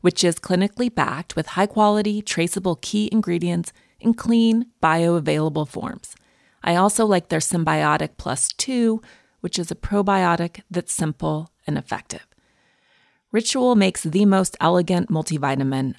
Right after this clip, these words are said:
around. Ritual's Essential for Women eighteen plus has everything you need,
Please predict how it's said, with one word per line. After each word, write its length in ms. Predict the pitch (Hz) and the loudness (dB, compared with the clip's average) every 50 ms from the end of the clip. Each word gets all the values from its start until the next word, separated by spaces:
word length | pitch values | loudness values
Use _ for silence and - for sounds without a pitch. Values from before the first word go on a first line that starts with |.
| _ - | _ -8
around. 540 | - 135 120 - - 143 - - _ - - _ _ _ _ _ _ _ _ - | -8 -6 -6 -8 -10 -12 -14 -16 _ -20 -20 _ _ _ _ _ _ _ _ -2
Ritual's 480 | 165 180 - - 214 214 208 208 - | -2 0 2 4 4 4 4 4 2
Essential 460 | 226 208 - 196 170 165 - 190 180 | 0 0 2 0 0 0 0 -2 -2
for 160 | 175 - 180 160 | -2 -2 -4 -2
Women 320 | 147 165 160 160 165 160 | -2 -2 -2 -2 -2 -2
eighteen 400 | - 165 175 175 - 196 214 214 | -2 -2 -4 -2 -2 0 0 0
plus 360 | 208 - 165 151 139 147 - | 0 0 2 2 2 2 0
has 200 | - 156 156 - - | -2 -4 -4 -4 -4
everything 500 | - - 160 175 202 202 - 233 226 233 | -4 -2 0 0 -2 0 2 4 4 4
you 100 | 262 285 | 4 4
need, 460 | 262 208 185 170 143 143 165 196 254 | 4 2 2 0 -2 -4 -4 -6 -10